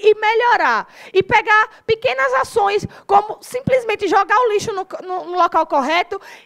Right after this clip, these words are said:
como plantar uma muda, a gente ajudar a arborizar, deixar a cidade mais verde.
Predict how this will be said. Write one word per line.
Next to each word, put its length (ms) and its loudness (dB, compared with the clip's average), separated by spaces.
como 240 -2
plantar 760 0
uma 200 0
muda, 540 0
a 80 4
gente 180 2
ajudar 420 4
a 120 4
arborizar, 480 0
deixar 320 0
a 20 2
cidade 480 -2
mais 320 -2
verde. 580 -4